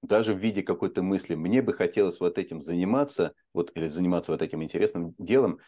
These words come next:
такая стратегия должна быть всегда. Дело в том, что мой печальный опыт, который я недавно пережил, убедил меня, что всегда нужно держать под контролем текущее состояние. То есть не расслабляться, не думать, «да, типа, все хорошо, я защищен как никогда».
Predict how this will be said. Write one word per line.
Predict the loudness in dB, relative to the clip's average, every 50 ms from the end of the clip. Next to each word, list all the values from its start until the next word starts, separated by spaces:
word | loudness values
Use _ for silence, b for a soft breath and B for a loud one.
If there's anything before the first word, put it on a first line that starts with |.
| b b b b _ _ _ _ _ _ -4
такая | -4 2 4 4 4
стратегия | 4 2 0 2 2 2 2 2
должна | 2 2 0 0 0 0 -2 -2 -4 -8
быть | -6 -4 -4 -4 -4 -6
всегда. | -14 -8 -6 -4 -4 -4 -4 -4 -4 -4 -6 -10 _ _ _ _ _ _ _ _ _ _ _ _ _ _ _ _ _ _
Дело | 2 2 4
в | 6
том, | 4 2
что | 4 4
мой | 4 4 4 4
печальный | 2 0 4 4 4 4 4 4
опыт, | 4 2 4 6 4 4 4 0 -12 _ _ _ _ _ _ _ _ _
который | -4 0 2 2 2 2 2
я | 2 0
недавно | 0 0 -2 -2 -4 -4 -4
пережил, | -4 -2 0 2 0 0 0
убедил | 0 -2 0 2 2 2
меня, | 4 2 0 -2
что | -2 0 2 4 4 2 0 -8 _ _ _
всегда | -8 -6 -6 -4 2 4 4 4 4 0 -4 _ _ _ _ _ _ _ _
нужно | -6 -2 0 0 0 0 0 0 0 -2 -4
держать | -8 -8 -2 0 0 0 0
под | -2 -4
контролем | -4 -6 -2 -2 -2 0 -2 -4 -6
текущее | -8 -8 -8 -8 -6 -8 -10
состояние. | -10 -10 -6 -4 -4 -4 -4 -6 -10 -16 _ _ _
То | 0 0
есть | 0 2
не | 2 4 4
расслабляться, | 4 4 4 2 4 6 4 4 4 0 -4 -10 -12 _ _ _
не | 0 2 2
думать, | 4 4 2 2 0 -4 -2 2
«да, | 4 4 4 4 2 0 -4 _ _
типа, | -14 -10 -8 -8
все | -4 -2 -2
хорошо, | 0 2 0 2 2 2 4
я | 4 4 4
защищен | 4 2 0 -4 -4 -4 -4 -2 0
как | -2 -2 -2
никогда». | -4 -2 0 0 0 0 -2 -4